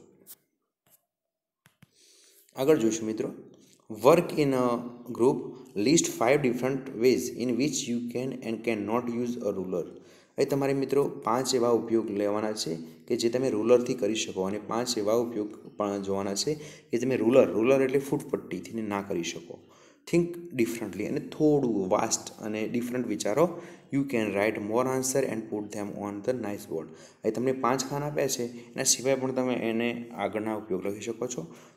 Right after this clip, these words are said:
તો મિત્રો, સૌથી પહેલાં you can, તમે ફૂટપટ્ટીથી શું કરી શકો? તો "We can dig a hole with a ruler." જો મિત્રો પેલી સ્ટીલની ફૂટપટ્ટી હોય તો તમે એક હોલ પણ ગોદી શકો. "We can serve a શ્રીખંડ." આપણે ઘરે શ્રીખંડ હોય અને ચમચી ના હોય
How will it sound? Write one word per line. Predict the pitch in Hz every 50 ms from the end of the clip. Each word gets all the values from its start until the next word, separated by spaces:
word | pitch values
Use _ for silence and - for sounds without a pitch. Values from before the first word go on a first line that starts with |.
| _
તો | - 127
મિત્રો, | 135 139 143 147 147
સૌથી | 143 - 135 131 143
પહેલાં | 139 143 143 143
you | 139 107 113 127 127 120 -
can, | 127 120
તમે | 110 - 135 127 139
ફૂટપટ્ટીથી | 135 - - 131 - - - 131 127 131 135 135 135 139
શું | 139 - - 156 151
કરી | - 117 131
શકો? | 131 120 - 110 - - - - - - - - - - _ -
તો | 123 117
"We | - 139
can | 147 143 - 156 151
dig | 151 131 135 147 147
a | 135 - - 110 120 117 117 - -
hole | 202 214 131 107 92 -
with | 107 117 117 120
a | 113
ruler." | 98 92 87 98 95 85 85 - - - - - - _ -
જો | 95 107
મિત્રો | 113 113 117 113
પેલી | 107 110 113 110
સ્ટીલની | - - - 101 104 117
ફૂટપટ્ટી | 117 120 120 117 - - 110 107 110 123
હોય | 123 127 123 117
તો | - 110
તમે | 107 107 107
એક | 104 - - - -
હોલ | 104 113 123 117 117
પણ | 113 101
ગોદી | 95 92 92 98
શકો. | - - - - - 117 127 - - - - - - _ _ -
"We | 127
can | 127 123 151 147 147 143 - -
serve | 127 131 135 135 139
a | 139
શ્રીખંડ." | - - 120 101 87 - - 104 90 85 87 - - - - - - - - -
આપણે | - 90 101 98
ઘરે | 101 101 104 104
શ્રીખંડ | - - 98 95 - 117 117 117
હોય | 117 113 117 110
અને | 110 110
ચમચી | 107 - 101 98 92 - 113
ના | 107 117
હોય | 123 117 117 110 104